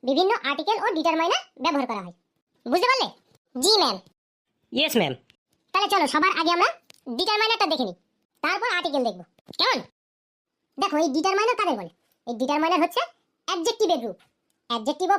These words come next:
Speaker 1: কোয়ালিটি ছাড়া অন্য না অ্যাডজেক্টিভকে ডিটারমাইনার বলে। মানে অ্যাডজেক্টিভ বা কোয়ালিটি ছাড়া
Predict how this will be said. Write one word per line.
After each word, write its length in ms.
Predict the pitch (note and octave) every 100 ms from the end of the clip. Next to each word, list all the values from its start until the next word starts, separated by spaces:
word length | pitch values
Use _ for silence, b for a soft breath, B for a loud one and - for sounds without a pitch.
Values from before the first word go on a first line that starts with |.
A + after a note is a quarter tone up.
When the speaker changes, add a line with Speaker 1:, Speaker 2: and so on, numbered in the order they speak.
| G4
Speaker 1:
কোয়ালিটি 360 | D4 D4+ F#4
ছাড়া 280 | - C4 F3+ - -
অন্য 220 | B3 B3
না 100 | C#4 F#4+
অ্যাডজেক্টিভকে 680 | B3+ A3+ C#4 G4 A4 F#5 - _ _ B3
ডিটারমাইনার 420 | D#4+ E4+ C4+ G3
বলে। 140 | F3 - _ _ _ _ A3
মানে 120 | D4 G#4+
অ্যাডজেক্টিভ 380 | B3 C4+ D4+ A4
বা 60 |
কোয়ালিটি 420 | G#4+ D4+ D#4+ G#4
ছাড়া 200 | D#4 B3